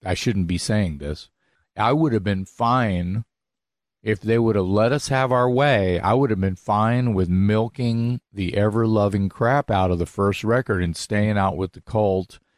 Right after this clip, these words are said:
and then maybe picking something else up and then letting it die on the vine with a, with a, with more clubs, theaters and clubs or whatever. I really would have,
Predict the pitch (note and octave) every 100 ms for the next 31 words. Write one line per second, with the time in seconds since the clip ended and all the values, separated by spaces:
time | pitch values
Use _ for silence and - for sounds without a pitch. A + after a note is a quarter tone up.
0 | _ _ G2+ A#2 B2+ A#2 G#2+ G#2+ G2 A#2
1 | A2 A2+ - A2 G2+ F#2+ F#2+ G#2+ - A2+
2 | - F#2+ G2+ G2+ G2 - G2 G#2+ F#2+ G2+
3 | F2 G2 G#2 G2+ G#2 F#2+ F2 E2+ G2+ G#2
4 | G#2+ G2 F2 E2+ E2 D#2 - F#2+ F2+ D#2+
5 | - _ _ F#2+ D#2+ - - G#2 G#2 F#2
6 | - A2 G#2 E2 C#2+ D#2 - - _ A2
7 | G#2 F#2+ F2 - E2+ - A2+ G2+ F#2+ F#2
8 | F2 D#2+ D#2 F2+ E2+ C2+ - _ _ _
9 | _ _ _ _ _ _ _ _ _ _
10 | _ _ A2 A#2 C#3 C#3 A#2+ A#2+ A#2+ G2
11 | D#2+ D2 -